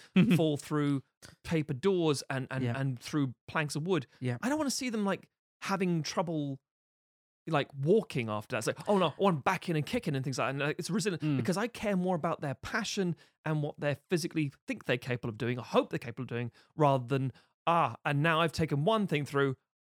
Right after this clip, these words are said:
Speaker 2: I'm unconscious, oh fuck, he's dead. Well, that's the end of this film then."
Speaker 1: Yeah, the other side of the kinda, like, knocking people out and stuff like that, and the, the big group fight,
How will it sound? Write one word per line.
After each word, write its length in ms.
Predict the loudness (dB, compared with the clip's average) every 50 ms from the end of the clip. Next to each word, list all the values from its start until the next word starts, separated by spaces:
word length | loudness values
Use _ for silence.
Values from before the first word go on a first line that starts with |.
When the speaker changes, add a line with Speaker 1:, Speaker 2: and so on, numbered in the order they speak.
| _ _ 2
Speaker 2:
I'm 160 | 2 4 4
unconscious, 600 | 4 2 2 2 2 0 0 0 -2 -4 -6 -6 _ _ -18 _ 4 4
oh 140 | 4 4 4
fuck, 300 | 2 0 0 0 0 -2
he's 200 | -6 -6 -6 -4
dead. 400 | -4 -2 0 0 0 -2 -4 -10 _ _ _ _ -8
Well, 60 | -4 -2
that's 180 | -2 -2 0
the 80 | 0 0
end 100 | 2 2
of 60 | 2
this 160 | 0 0 -2
film 280 | -2 -4 -4 -4 -4 -4
then." 220 | -4 -2 -2 -4 _ _ _ _ _ _ _ _ -20 _ _ _ _ _
Speaker 1:
Yeah, 300 | -2 0 2 2 2 0 -4 -6 -8
the 220 | 0 2 4 6
other 160 | 6 6 4
side 300 | 4 4 2 2 4 4 2
of 160 | 2 0 0
the 180 | -2 -2 -2 -2
kinda, 240 | -2 -2 -2 -2 -2
like, 140 | -4 -4 -4
knocking 260 | -6 -6 -6 -6 -6
people 280 | -6 -4 -4 -4 -4
out 220 | -2 -2 -2 -4 -6
and 100 | -10 -10
stuff 220 | -6 -6 -8 -6 -8
like 180 | -12 -12 -8 -8
that, 160 | -8 -6 -4 -2
and 120 | 0 0
the, 80 | 0 -2 -4 -2
the 120 | -2 0
big 160 | 2 2 0 0
group 260 | 0 -2 -2 -2 -4
fight, 260 | -8 -8 -8 -8